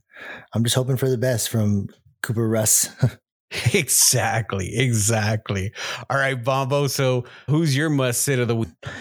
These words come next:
Speaker 1: So I'm taking it back to L A with the Rams as well, and I'm seeing a theme here with the, the Rams and Cowboys picks. I think these were two offenses that we expected a lot of fantasy relevant players to be going off, and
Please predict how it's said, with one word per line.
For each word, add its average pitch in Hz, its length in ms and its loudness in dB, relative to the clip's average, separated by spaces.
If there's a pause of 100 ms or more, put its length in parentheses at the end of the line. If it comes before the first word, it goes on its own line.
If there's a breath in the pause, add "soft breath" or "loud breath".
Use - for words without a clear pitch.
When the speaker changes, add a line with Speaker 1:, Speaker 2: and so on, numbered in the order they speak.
(140 loud breath)
Speaker 1:
So 127 120 -4
I'm 147 120 0
taking 143 220 2
it 110 100 0
back 110 200 0
to 98 140 -2
L 110 180 2
A 110 140 2
with 110 180 0
the 110 80 -2
Rams 110 360 2
as 95 160 -2
well, 107 360 0
and 107 240 -2
I'm 123 220 0
seeing 131 300 0
a 113 80 0
theme 131 340 0
here 113 240 2
with 110 280 -2
the, 101 60 0
the 104 140 0
Rams 117 400 2
and 110 100 2
Cowboys 110 520 0
picks. - 340 -2 (140 loud breath)
I - 40 -10 (200 loud breath)
think 139 140 -2
these 165 180 0
were 127 100 0
two 131 460 -2
offenses 117 680 0
that 104 220 0
we 110 320 0
expected 127 600 -2
a 113 80 2
lot 110 580 0
of 107 220 0
fantasy 110 580 0
relevant 104 460 0
players 107 340 0
to 101 100 -2
be 104 140 0
going 104 260 0
off, 107 320 0
and 104 220 0